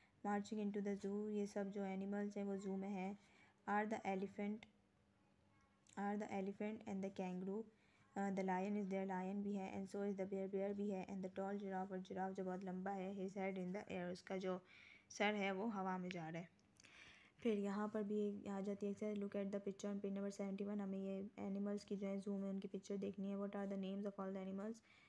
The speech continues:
सब एनिमल्स के नेम क्या हैं? Which is first, which is last, make sentences to answer these questions, सबसे पहले कौन है, सबसे आखिर में कौन है?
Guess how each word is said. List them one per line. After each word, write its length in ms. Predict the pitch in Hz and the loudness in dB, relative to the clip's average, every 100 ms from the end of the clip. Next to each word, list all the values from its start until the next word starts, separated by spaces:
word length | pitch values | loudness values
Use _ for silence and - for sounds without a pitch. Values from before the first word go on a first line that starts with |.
| - | -12
सब 180 | - 220 | 0 2
एनिमल्स 380 | 214 208 214 208 | 4 4 2 2
के 80 | 208 | 0
नेम 280 | 196 202 | 2 0
क्या 180 | 202 202 | 2 0
हैं? 280 | 214 208 208 - _ - _ - | 2 0 -2 -6 _ -20 _ -2
Which 240 | 220 220 214 | 0 2 0
is 120 | - 208 | 2 2
first, 360 | 202 214 - | 4 2 -2
which 220 | 202 196 | -2 2
is 200 | 202 196 | 0 0
last, 340 | 185 180 202 - | 0 0 0 -6
make 280 | - 202 208 | -4 -4 -2
sentences 520 | 202 190 196 208 226 | -2 0 0 -2 -2
to 40 | 214 | 0
answer 260 | 185 190 | 0 0
these 260 | 185 190 - | 0 0 0
questions, 420 | 180 185 - 185 | -4 -4 -4 -6
सबसे 300 | - 165 208 | -4 -6 -4
पहले 260 | 196 190 196 | -2 -2 0
कौन 160 | 196 | -2
है, 80 | 208 | -2
सबसे 200 | 202 202 | -2 -4
आखिर 220 | 196 202 | -2 -2
में 80 | 202 | -2
कौन 180 | 190 190 | -2 -2
है? 140 | 208 | -4